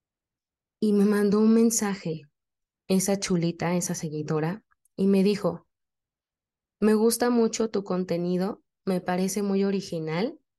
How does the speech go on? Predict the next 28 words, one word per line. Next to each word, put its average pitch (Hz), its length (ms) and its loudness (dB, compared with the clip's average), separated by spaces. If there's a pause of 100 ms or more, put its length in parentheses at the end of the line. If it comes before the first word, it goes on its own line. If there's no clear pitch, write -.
(1120)
y 208 300 -2
muchas 226 480 2
veces 208 600 -4 (180)
me 202 280 0
he 202 80 -6
querido 214 400 -2
meter 185 560 -4
a 180 140 -10
tu - 160 -10
programa 180 520 0
de 180 120 0
imagen, 170 640 -6 (460)
pero 180 220 2
me 185 160 4
arrepiento 196 840 0 (440)
cuando 185 380 2
veo 196 360 -2
el 180 160 -4
estilo 208 580 -4
tan 180 400 -2
básico 196 640 -2
que 175 120 -4
te 156 180 -6
cargas. 160 580 -6 (380)
Ojalá 190 480 -2
te 233 120 4
dieras 208 340 2
cuenta 196 580 -2